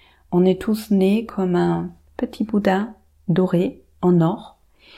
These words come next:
Et puis avec les expériences qu'on fait dans notre vie, eh bien, on se protège et on met plein de couches de plâtre sur nous pour que plus personne puisse voir cet or à l'intérieur. Ce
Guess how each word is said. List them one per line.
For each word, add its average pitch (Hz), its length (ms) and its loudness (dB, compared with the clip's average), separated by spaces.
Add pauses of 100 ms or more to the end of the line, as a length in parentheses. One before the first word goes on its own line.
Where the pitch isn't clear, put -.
(260)
Et 180 100 2
puis 196 220 -2
avec 185 260 0
les 190 160 -2
expériences 196 640 -2
qu'on 185 220 -6
fait 208 180 -6
dans 196 140 -4
notre 180 360 -6
vie, 190 360 -4 (420)
eh 185 100 -2
bien, 190 520 -2 (160)
on 185 100 -2
se 175 160 -8
protège 180 800 -4
et 170 120 -4
on 165 120 -4
met 165 180 -4
plein 190 340 -8
de 190 140 -4
couches - 480 -10
de - 80 -6
plâtre - 540 -8
sur 175 320 -6
nous 156 240 -4 (480)
pour 175 160 -4
que - 100 -4
plus 175 160 -8
personne 170 600 -4
puisse - 320 -18 (100)
voir 165 480 -6
cet - 340 -12
or 165 200 -6
à 170 40 -8
l'intérieur. 160 840 -8 (3250)
Ce - 280 -4